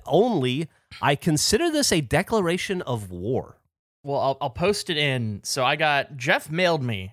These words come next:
Speaker 2: a thing, uh, out of the kindness of his heart, apparently. I thought this was, I didn't know how to interpret it at first. I didn't know what was coming.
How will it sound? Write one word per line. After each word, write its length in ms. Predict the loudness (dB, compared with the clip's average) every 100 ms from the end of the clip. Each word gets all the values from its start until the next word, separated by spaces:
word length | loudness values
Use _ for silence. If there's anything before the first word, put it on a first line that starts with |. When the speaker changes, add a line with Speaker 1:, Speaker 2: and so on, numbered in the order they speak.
| -10
Speaker 2:
a 80 |
thing, 380 | -8 -8 -8 -10 -12 _ -8
uh, 160 | -6 -4
out 140 | -2
of 80 | -2
the 60 |
kindness 720 | -6 -4 -4 -2 -4 -4 -6 -8 _ _ _ _ _ _ -8
of 100 | -6
his 120 | -6
heart, 340 | -2 2 2 -2
apparently. 460 | -12 -8 -6 -6 -6
I 60 | 0
thought 180 | 0 0
this 160 | -2
was, 460 | 2 2 2 -4 -12 _ _ _ _ _ 0
I 80 |
didn't 140 | 0 4
know 100 | 4
how 140 | 6
to 80 | 4
interpret 420 | 4 2 2 2
it 140 | -2 -4
at 100 | -6
first. 320 | 0 0 2
I 80 | 2
didn't 180 | 2 4
know 140 | 4 4
what 400 | 4 4 4 0
was 220 | -2 -2
coming. 500 | 0 0 0 -4